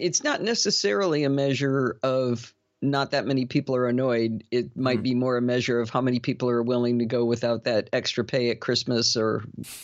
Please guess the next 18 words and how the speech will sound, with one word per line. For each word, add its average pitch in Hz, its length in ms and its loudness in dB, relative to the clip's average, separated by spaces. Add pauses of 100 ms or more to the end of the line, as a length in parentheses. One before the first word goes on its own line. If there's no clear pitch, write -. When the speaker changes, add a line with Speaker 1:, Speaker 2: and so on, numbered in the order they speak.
(100)
Speaker 1:
you - 80 0
know, 120 80 0
Speaker 2:
Right, 139 220 2
Speaker 1:
whatever. 113 220 -2 (360)
Speaker 2:
right. 113 340 2 (840)
Or 202 140 0
it 156 60 0
may 127 140 0
just 117 160 -2
be 127 80 2
that 113 80 2
it 107 60 2
wasn't 117 260 2
very 113 160 2
well 110 180 0
organized. 113 520 -2 (1700)
Speaker 1:
Possibly, 131 520 0
yeah. 131 300 2